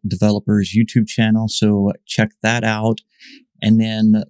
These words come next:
let me know what you think, 'cause I think if I do this right, the videos out there are gonna be a lot more engaging and interesting to people who are similar listeners to the podcast here. So if that, if I nailed it, let me know.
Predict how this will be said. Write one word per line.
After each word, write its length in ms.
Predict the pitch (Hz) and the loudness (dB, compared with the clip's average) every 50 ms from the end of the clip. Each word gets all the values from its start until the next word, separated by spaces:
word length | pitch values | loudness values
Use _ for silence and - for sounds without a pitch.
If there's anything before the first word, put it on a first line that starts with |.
| _ _ - | _ _ 0
let 200 | 117 123 147 202 | 0 0 2 2
me 100 | 165 160 | 2 2
know 140 | 156 151 143 | 2 2 2
what 120 | 131 120 | 2 2
you 80 | - 107 | 0 -2
think, 360 | - - 127 110 104 98 - - | 0 2 2 2 2 0 -2 -6
'cause 120 | - 104 | -4 -2
I 80 | 110 107 | -2 0
think 200 | - 156 160 - | 0 0 -2 0
if 80 | - | 0
I 60 | 143 135 | -2 0
do 180 | 117 123 131 | 0 0 0
this 240 | 113 127 113 - - | 0 0 -2 -4 -4
right, 380 | 117 117 117 113 113 117 113 - _ _ _ _ - | -4 -2 0 0 0 -2 -4 -6 _ _ _ _ -6
the 360 | 104 107 113 107 107 107 107 | -2 0 2 4 4 2 2
videos 380 | 101 123 123 131 131 123 107 123 | 2 2 2 2 0 0 0 -2
out 180 | 117 110 - | -4 -4 -4
there 260 | - 113 107 107 107 | -2 -2 -2 0 -2
are 200 | 107 104 107 107 | -2 0 0 0
gonna 200 | 104 107 107 107 | 2 4 4 4
be 260 | 104 110 110 107 107 107 - - | 4 2 2 0 0 -2 -2 -4
a 100 | 113 110 | -6 -4
lot 280 | 107 107 107 104 104 - | -2 0 0 0 0 2
more 340 | 107 107 104 107 104 104 104 - | 2 2 2 2 -2 -6 -4 -2
engaging 840 | 98 98 101 98 104 110 110 117 107 - 113 113 110 110 110 107 - - | 0 2 2 2 2 2 2 0 -2 0 0 2 2 2 0 0 -2 -2
and 500 | 104 101 98 95 98 101 98 - - - - _ _ - | -2 0 0 2 2 2 2 2 0 -2 -6 _ _ -2
interesting 880 | 123 135 131 - 127 - - - 120 113 110 110 107 110 107 113 101 - _ _ | 0 0 2 0 -2 -4 -4 -2 0 2 4 4 4 2 0 0 -4 -8 _ _
to 580 | - - - 113 107 107 104 101 101 104 101 101 98 95 - _ _ | -10 -4 0 2 2 2 2 0 0 -2 -2 -4 -4 -6 -10 _ _
people 300 | - 123 110 110 110 107 - | -2 0 0 2 0 0 0
who 120 | 110 107 | 0 0
are 280 | 104 104 101 98 101 90 92 92 95 - _ - | 2 2 0 0 -2 -2 -6 -10 -16 -20 _ -12
similar 520 | - - - - 113 110 107 104 104 98 | -10 -8 -4 0 0 2 2 2 0 0
listeners 640 | 98 104 101 - - 101 107 107 104 101 98 95 - - | 0 -2 -2 0 2 4 4 4 2 0 -2 -6 -10 -4
to 160 | - - 104 | 0 0 2
the 80 | 95 - - _ | 2 0 -4 _
podcast 500 | 98 95 98 95 - - - - - - - | -2 -2 -2 -2 -4 -6 -8 -8 -8 -8 -6
here. 160 | - 95 - | -4 -4 -4
So 360 | - - - 95 92 90 87 - _ _ _ | -4 -2 -2 -2 -2 -2 -4 -8 _ _ _
if 140 | - - - | -8 -8 -6
that, 260 | - 110 113 107 95 95 | -4 -4 -4 -4 -6 -6
if 100 | - - | -4 -2
I 80 | 117 | 0
nailed 280 | 117 120 135 156 160 175 | 0 2 0 0 0 -2
it, 140 | 185 - - - | -2 -4 -4 -2
let 100 | - 131 | 0 0
me 80 | 127 123 | 0 2
know. 240 | 127 135 143 143 | 2 0 0 0